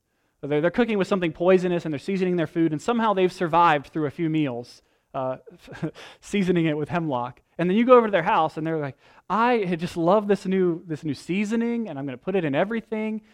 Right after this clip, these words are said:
And if you just go, "That's great, let me affirm that," like, you're condemning them to death. But what the loving person would do is say, "That's going to kill you.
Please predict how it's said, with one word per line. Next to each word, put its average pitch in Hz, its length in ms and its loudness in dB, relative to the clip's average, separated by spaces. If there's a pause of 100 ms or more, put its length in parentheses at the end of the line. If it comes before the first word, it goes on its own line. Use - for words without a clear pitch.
(220)
And 190 240 -6
if 185 120 -10
you 220 40 -4
just 208 160 -8
go, 185 220 -4 (240)
"That's 240 240 2
great, 208 500 4
let 208 140 -2
me 254 140 2
affirm 240 540 6
that," 123 340 0 (500)
like, 156 120 -4
you're 262 80 -2
condemning 202 600 2
them 175 200 -2
to 160 100 -10
death. 117 400 -12 (1800)
But 165 120 -2
what 196 280 0 (160)
the 160 100 -4
loving 196 380 0
person 135 380 -8
would 117 160 -14
do 123 240 -18
is 147 100 -14
say, 135 360 -16 (720)
"That's 226 320 0
going 277 260 0
to 262 100 -4
kill 240 460 4
you. 151 380 -2